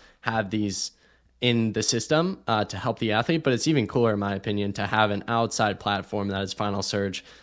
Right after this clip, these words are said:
where you, the coach, are writing the training plan, and then I can download it right onto my watch and then, you know, do the workout, upload it to Final Surge, share a few comments, et cetera, et cetera. Um, so I think it's a very, very cool feature.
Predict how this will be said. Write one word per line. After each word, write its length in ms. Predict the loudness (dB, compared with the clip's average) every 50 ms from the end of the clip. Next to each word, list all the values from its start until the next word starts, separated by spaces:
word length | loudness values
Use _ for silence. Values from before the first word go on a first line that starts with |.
| -20 -20 -8
where 180 | -2 -2 0 0
you, 320 | 0 2 2 4 4 4
the 120 | 4 2 0
coach, 300 | 2 2 2 2 2 0
are 80 | 0
writing 300 | 0 0 0 0 0 -2
the 60 | -2
training 340 | -4 -4 -4 -2 -2 -2 -4
plan, 320 | -4 -4 -4 -2 -4 -4 -6 -6
and 100 | -6 -4
then 140 | -4 -4 -4
I 100 | -4 -4
can 220 | -4 -4 -6 -4
download 400 | -4 -4 -2 -2 -2 -2 -2 -2
it 180 | -4 -4 -8 -14 -20 -20 -20 -20 -20 _ _ 0
right 180 | 2 4 4
onto 220 | 4 2 2 2 2
my 140 | 2 2
watch 340 | 0 0 0 0 -2 -2 -2
and 100 | -2 -2
then, 240 | -2 -2 -4 -6 -8 -10 -10 -6
you 100 | -4 -4
know, 200 | -4 -4 -6 -10 -16 _ _ _ _ _
do 100 | 4 4
the 80 | 6 6
workout, 480 | 4 4 4 6 6 6 6 4 2
upload 320 | -2 -2 0 0 -2 -2 -2
it 80 | -4
to 60 | -4 -4
Final 260 | -4 -2 -2 -4 -4
Surge, 460 | -4 -2 -2 -2 -2 -4 -8 -12 -16 _ _ _ _
share 200 | -4 -2 -2 -2
a 40 |
few 160 | -2 -4 -6 -4
comments, 420 | -2 -2 -2 -2 -2 -4 -4 -6
et 120 | -8 -6
cetera, 260 | -6 -4 -4 -2 -4 -4
et 80 | -4
cetera. 380 | -4 -4 -2 -2 -2 -4 -4 -8 -12 -20 -20 _ _ -8
Um, 400 | -6 -4 -4 -4 -4 -6 -8 -8 -12 _
so 300 | -2 2 2 2 2 2 -4 -4 -2
I 120 | -2 -2
think 160 | 0 -2 -4
it's 240 | -6 -6 -10 -16 -16 _ _
a 60 | -8 -6
very, 400 | -2 -2 0 0 0 -2 -4 -6 -10 _ _ _
very 220 | -4 -2 -2 -2 -2
cool 180 | -4 -6 -6
feature. 400 | -6 -6 -10 -8 -8 -8 -8 -10